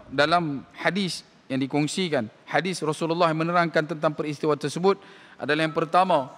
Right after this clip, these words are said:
sabda Rasulullah sallallahu alaihi wa alihi wasallam, "Taghzuna jaziratal Arab fayaftahuha Allah, thumma Faris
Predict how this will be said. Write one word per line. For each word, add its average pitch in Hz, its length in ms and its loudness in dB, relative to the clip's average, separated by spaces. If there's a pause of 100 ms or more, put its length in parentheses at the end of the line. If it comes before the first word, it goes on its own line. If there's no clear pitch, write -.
(140)
sabda 147 320 -2
Rasulullah 156 480 0
sallallahu 156 480 0
alaihi 151 320 2
wa 151 80 0
alihi 151 240 2
wasallam, 147 960 0 (400)
"Taghzuna 180 560 2
jaziratal 170 720 2
Arab 175 320 6 (560)
fayaftahuha 165 880 2
Allah, 165 320 4 (480)
thumma 170 320 6
Faris 185 560 4